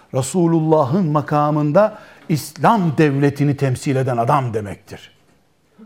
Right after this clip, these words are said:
İslam devletini temsil eden adamdır. İslam'ın siyaset başıdır. Organizenin başı demektir. Bu organizenin başıyla bağlantısı olmadan ona biat etmeden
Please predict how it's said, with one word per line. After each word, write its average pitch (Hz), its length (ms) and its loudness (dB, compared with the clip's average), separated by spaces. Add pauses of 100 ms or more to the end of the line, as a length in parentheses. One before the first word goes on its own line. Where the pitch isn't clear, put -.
(880)
İslam 175 440 0
devletini 165 520 2
temsil 151 400 0
eden 147 220 2
adamdır. 113 440 -2 (380)
İslam'ın 196 520 2
siyaset 190 640 0
başıdır. 123 360 -8 (300)
Organizenin 196 920 2
başı 156 240 -2
demektir. 143 460 -2 (580)
Bu 202 320 2
organizenin 196 960 -2
başıyla 185 680 -4
bağlantısı 185 800 -4
olmadan 202 680 -4 (840)
ona 165 360 -6
biat 196 380 -2
etmeden 185 680 -4